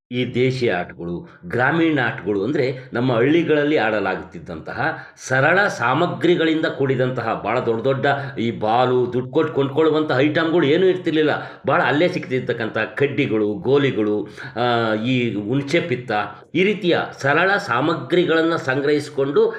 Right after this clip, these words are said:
ಆಡುವಂತಹ ಆಟಗಳಾಗಿದ್ವು. ಹಾಗೆ ಈ ಆಟಗಳು ದೈಹಿಕ ಮತ್ತು ಮಾನಸಿಕ ಬೆಳವಣಿಗೆಗಳಿಗೆ ನೆರವಾಗ್ತಾ ಇದ್ವು.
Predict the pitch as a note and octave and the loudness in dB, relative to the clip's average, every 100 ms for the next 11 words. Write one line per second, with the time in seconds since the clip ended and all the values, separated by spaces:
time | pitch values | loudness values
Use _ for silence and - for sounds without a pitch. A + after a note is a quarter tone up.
0 | - - C#3 D3+ C#3 D#3 C#3 A2 F#2 F#2+ | -8 -2 0 2 0 0 -2 -2 -2 -4
1 | F#2 D#2 E2+ E2 D#2 - - - D#3 F#3 | -2 -4 -10 -14 -16 -16 -20 -4 -2 2
2 | D3 F3 - - C#3+ E3+ G#2+ D#3 E3+ E3 | 2 0 -4 -4 0 0 2 0 0 2
3 | F3 - C3+ D3+ F#3 F3+ G#3+ F3+ - A2+ | 2 2 2 2 2 0 0 0 -2 -4
4 | G2+ D3+ F#3 E3 D#3 - C3+ C3+ C3+ C3 | 0 0 0 0 -2 2 2 2 0 0
5 | C3+ E3 E3+ A2+ B2+ D3 D#3 - A2 F#2 | 0 0 0 2 2 2 0 0 -4 -4
6 | F2 E2 | -8 -14